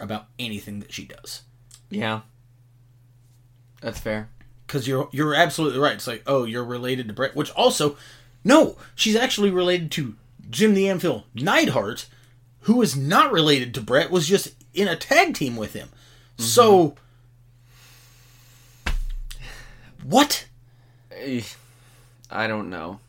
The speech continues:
Speaker 1: I, I'm not gonna lie, I didn't really watch this match. Um, one of my notes here says, "How is this on a pay-per-view?" And nobody cares.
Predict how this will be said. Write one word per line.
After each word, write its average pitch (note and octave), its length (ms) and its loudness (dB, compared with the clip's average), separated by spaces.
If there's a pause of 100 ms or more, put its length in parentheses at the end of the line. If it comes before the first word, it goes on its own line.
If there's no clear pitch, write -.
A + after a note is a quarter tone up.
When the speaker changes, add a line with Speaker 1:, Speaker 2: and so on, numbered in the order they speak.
(240)
Speaker 1:
I, D3+ 140 2
I'm C#3+ 140 2
not D3 140 2
gonna C3 140 -4
lie, A#2+ 160 2
I C3 140 2
didn't C3 600 -4
really B2 340 -6
watch A2+ 320 -6
this G#2+ 300 -8 (180)
match. A2+ 440 -6
Um, A2+ 340 -2
one A#2 100 -4
of A2+ 40 -8
my A2 100 -6
notes A2 200 -6
here G#2+ 140 -6
says, G#2+ 220 -6
"How B2 300 4
is A#2 100 -4
this A2 140 -10
on A2+ 120 -6
a G#2 40 -8
pay-per-view?" G#2+ 640 -6
And G#2 260 -6
nobody F#2+ 280 -10
cares. - 440 -18